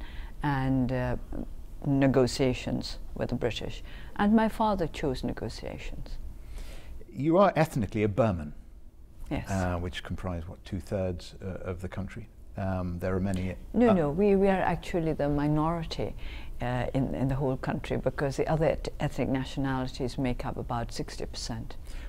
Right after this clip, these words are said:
Speaker 2: Well, uh,
Speaker 1: Or,
Speaker 2: those
Speaker 1: or
Speaker 2: ethnic
Speaker 1: more.
Speaker 2: groups, uh, include the Rohingya. The Rohingya are being very badly persecuted at the moment. How do you feel about that?
Speaker 1: I'm not happy about it. I'm not happy about the fact that they should be uh,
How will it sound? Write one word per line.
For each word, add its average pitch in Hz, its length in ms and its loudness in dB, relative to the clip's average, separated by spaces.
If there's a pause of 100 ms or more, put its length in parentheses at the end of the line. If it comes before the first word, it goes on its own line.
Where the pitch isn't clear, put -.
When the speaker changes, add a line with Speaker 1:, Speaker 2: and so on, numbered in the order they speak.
Speaker 2:
Well, 107 340 4
uh, 101 40 -4 (160)
Speaker 1:
Or, 95 100 2
Speaker 2:
those 90 140 0
Speaker 1:
or 98 60 2
Speaker 2:
ethnic 95 280 0
Speaker 1:
more. - 60 -10
Speaker 2:
groups, - 380 -4 (380)
uh, 92 200 -4
include 90 280 -4
the 85 60 -4
Rohingya. 95 580 0
The 95 60 -8
Rohingya 98 320 -2
are 92 100 0
being 90 320 -4 (380)
very 113 100 -2
badly 95 300 -2
persecuted 90 840 -8 (200)
at 92 100 -10
the 87 80 -8
moment. 82 460 -10 (460)
How 185 100 -4
do - 60 -4
you 139 60 -8
feel 110 300 -2
about 90 260 -8
that? - 240 -12 (340)
Speaker 1:
I'm 190 160 6
not 254 160 4
happy 180 360 0
about - 380 0
it. - 120 -4
I'm 160 180 2
not 175 180 0
happy 170 320 -2
about 139 280 -4
the - 60 -8
fact 139 460 -4
that 131 340 -2
they 139 140 0
should - 260 -8
be 127 280 0 (520)
uh, 117 340 -2